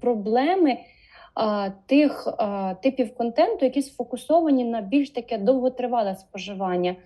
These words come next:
Наприклад, територія футболу, так? Дуже багато класично брендів, які історично там відбудовувалися на території лінку до спорту, лінку до футболу, помітили, що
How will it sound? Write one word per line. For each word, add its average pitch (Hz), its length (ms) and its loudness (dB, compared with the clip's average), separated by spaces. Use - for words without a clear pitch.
Наприклад, 277 560 0
територія 240 840 0
футболу, 185 760 -4
так? 254 320 0
Дуже 233 240 -2
багато 233 600 -4
класично 220 540 -6
брендів, 202 560 0
які 196 240 -6
історично 214 600 -4
там 190 220 -6
відбудовувалися 202 1040 0
на 208 100 0
території 220 560 2
лінку 269 320 6
до 208 160 -2
спорту, 269 500 -2
лінку 254 300 0
до 202 120 -6
футболу, 247 680 -2
помітили, 269 600 4
що 247 180 -6